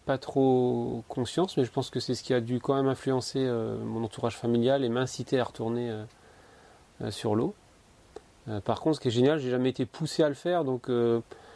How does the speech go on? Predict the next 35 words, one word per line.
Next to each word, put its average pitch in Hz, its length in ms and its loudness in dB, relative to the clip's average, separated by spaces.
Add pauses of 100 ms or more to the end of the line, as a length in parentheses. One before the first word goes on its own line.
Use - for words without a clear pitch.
(560)
je - 100 -14
crois 131 160 0
que 117 720 2
c'est - 240 -4
ce - 80 -6
qui 110 380 -2
fait - 180 -2
aussi 123 320 2
que 120 180 -2
ça 104 200 -2
tient 107 180 -2
longtemps, 123 380 0
une 120 100 2
passion, 139 380 -2
c'est 113 160 -8
quand 104 160 -6
c'est - 160 -6
vraiment 107 260 -2
toi 120 180 -2
qui 107 120 -8
l'as 104 120 -4
choisi. 101 360 -8 (1040)
Et, 101 180 -6
euh, 92 300 -4
voilà, 95 240 -6
moi, 104 140 -6
c'est, 98 440 -8
ça - 200 -12
s'est 110 180 -4
construit 117 340 -4
dans 135 80 2
ce - 140 -2
mélange, 117 280 4
je 107 60 -4
pense. 104 300 -10